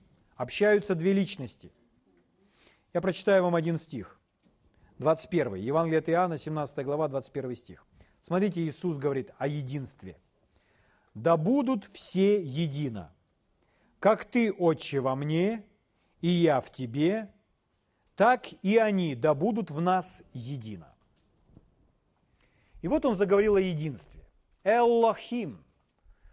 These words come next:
Множественное число, но один. Я примеры вам наводящие приведу. Как церковь. Церковь,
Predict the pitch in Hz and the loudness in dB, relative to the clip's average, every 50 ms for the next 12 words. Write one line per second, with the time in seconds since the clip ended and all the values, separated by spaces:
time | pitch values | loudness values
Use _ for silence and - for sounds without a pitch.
0 | _ - 151 175 202 214 247 269 254 208 190 190 - - - 196 190 190 190 185 | _ -8 -4 0 2 4 6 6 6 4 2 0 -2 -2 -4 -2 0 0 0 0
1 | - - 220 190 - - 320 349 330 254 - - _ _ _ _ _ _ _ _ | -2 -6 -8 -8 -4 0 2 2 2 2 0 -2 _ _ _ _ _ _ _ _
2 | _ _ _ _ - 147 185 240 269 247 180 151 165 165 147 131 104 - _ _ | _ _ _ _ -4 -2 0 2 2 2 0 0 -2 -4 -4 -6 -10 -14 _ _
3 | _ _ _ _ _ _ _ _ _ _ _ _ _ _ _ _ _ _ _ - | _ _ _ _ _ _ _ _ _ _ _ _ _ _ _ _ _ _ _ -4
4 | 208 208 - 220 226 226 233 233 214 196 180 175 165 160 156 147 151 143 135 127 | -4 -4 -2 0 -2 0 2 2 4 4 2 2 0 -2 -2 0 0 0 0 -2
5 | 113 - - - 110 95 - 110 98 101 82 80 76 _ _ _ _ _ _ _ | -4 -6 -8 -12 -12 -12 -12 -12 -12 -14 -16 -16 -20 _ _ _ _ _ _ _
6 | _ _ _ _ _ _ _ _ _ _ _ _ _ _ _ - 220 233 - - | _ _ _ _ _ _ _ _ _ _ _ _ _ _ _ -2 -2 -2 -2 -4
7 | - - 247 240 233 196 170 - - 104 - - - _ _ _ _ _ _ _ | -6 2 2 4 4 2 0 -4 -6 -12 -12 -14 -20 _ _ _ _ _ _ _
8 | _ _ _ _ _ _ _ _ _ _ _ - - - 247 277 285 - 240 185 | _ _ _ _ _ _ _ _ _ _ _ -6 2 4 4 4 4 2 -2 -2
9 | 147 - - _ | -2 -2 -10 _